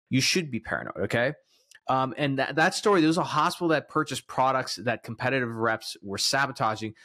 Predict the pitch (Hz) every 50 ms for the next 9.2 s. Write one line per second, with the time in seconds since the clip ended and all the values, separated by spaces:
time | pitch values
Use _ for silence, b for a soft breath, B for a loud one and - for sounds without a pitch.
0 | b b b - - 123 113 123 131 127 - 143 123 120 113 120 120 117 117 110
1 | - 117 107 101 95 98 - - - - 240 262 254 202 147 120 113 113 98 -
2 | 110 113 113 110 107 113 117 123 131 131 120 113 117 113 110 107 110 113 117 120
3 | 127 135 135 - 147 139 127 131 135 123 113 113 113 - - - 120 113 107 110
4 | 104 - - _ - 101 98 95 - - 92 - - - 117 87 76 - - -
5 | - _ _ _ _ _ _ _ - - 101 107 117 113 b b b b b -
6 | 135 202 247 262 247 214 196 185 139 120 - - - - 170 - - 247 262 277
7 | 254 202 170 147 B B B B _ _ - 143 131 143 135 - - - 175 165
8 | - 165 139 - - 151 143 139 127 123 - - - 101 127 117 - - 139 139
9 | 139 135 127 110